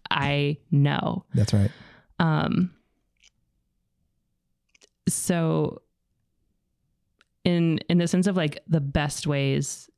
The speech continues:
Speaker 1: to respond, I th-, I mean, I think doing something is better than doing nothing anyway.
Speaker 2: Mm-hmm.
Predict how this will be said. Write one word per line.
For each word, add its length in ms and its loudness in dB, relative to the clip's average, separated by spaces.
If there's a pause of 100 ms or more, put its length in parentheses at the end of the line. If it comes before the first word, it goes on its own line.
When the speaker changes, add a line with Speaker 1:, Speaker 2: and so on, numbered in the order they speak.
Speaker 1:
to 100 -4
respond, 680 -2 (800)
I 60 2
th-, 280 -2
I 140 0
mean, 340 2
I 100 2
think 220 4
doing 300 2
something 480 0
is 100 -2
better 160 -2
than 140 2
doing 160 2
nothing 280 0
anyway. 460 -2
Speaker 2:
Mm-hmm. 160 4